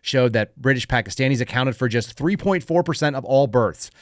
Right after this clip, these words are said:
yet they ca-, accounted for almost a third, thirty percent, of all British children with recessive disorders and a higher rate of infant mortality. There is a cost to this stuff.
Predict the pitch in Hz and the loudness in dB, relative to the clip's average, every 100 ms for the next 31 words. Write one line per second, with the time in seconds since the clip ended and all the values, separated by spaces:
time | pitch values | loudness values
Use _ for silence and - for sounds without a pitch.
0 | - 113 131 - 131 - 117 135 147 139 | -12 -2 -2 0 -2 -4 -4 -2 -2 0
1 | 135 156 160 131 - 151 92 127 139 143 | 0 2 2 0 2 2 2 0 0 0
2 | 131 131 107 - 143 156 139 156 - - | -2 -2 -4 -2 2 4 4 0 -2 -2
3 | 131 101 85 - - 107 120 - 143 180 | 0 -2 -6 -14 -12 -6 -4 -2 -2 -2
4 | 147 - 131 98 90 - - 120 123 107 | -4 0 0 0 -4 -8 -12 -4 -2 -2
5 | 147 160 180 120 113 131 120 131 127 127 | 0 0 0 0 -2 -4 -8 -6 -6 -6
6 | 110 - 110 87 87 127 139 - 139 151 | -6 -2 -2 -2 -2 -2 -2 -2 -2 -2
7 | 92 85 - 73 - | -6 -12 -12 -12 -14